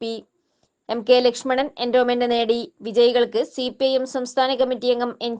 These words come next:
ചന്ദ്രൻ സമ്മാനങ്ങൾ നൽകി. മാർച്ച് ഇരുപത്തിരണ്ടിന് കർണാടക ബന്ദ്. ആഹ്വാനം കന്നഡ അനുകൂല സംഘടനകളുടേത്. ശനിയാഴ്ച കർണാടകയിൽ ബന്ദിന് ആഹ്വാനം ചെയ്ത് കന്നഡ അനുകൂല സംഘടനകൾ.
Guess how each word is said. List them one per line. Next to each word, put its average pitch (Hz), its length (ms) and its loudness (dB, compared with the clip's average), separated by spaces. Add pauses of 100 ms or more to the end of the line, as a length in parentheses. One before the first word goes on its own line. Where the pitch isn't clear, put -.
ചന്ദ്രൻ 233 340 0 (140)
സമ്മാനങ്ങൾ 233 580 -2
നൽകി. 226 320 -2 (560)
മാർച്ച് 302 440 4
ഇരുപത്തിരണ്ടിന് 269 680 0 (120)
കർണാടക 254 460 4 (140)
ബന്ദ്. 196 240 -2 (420)
ആഹ്വാനം 240 460 4 (140)
കന്നഡ 262 360 2 (200)
അനുകൂല 254 320 4 (120)
സംഘടനകളുടേത്. 226 880 0 (520)
ശനിയാഴ്ച 302 580 2 (240)
കർണാടകയിൽ 269 680 4 (140)
ബന്ദിന് 240 400 0 (160)
ആഹ്വാനം 262 460 4
ചെയ്ത് 233 220 4 (260)
കന്നഡ 262 340 0 (180)
അനുകൂല 247 460 4
സംഘടനകൾ. 233 540 0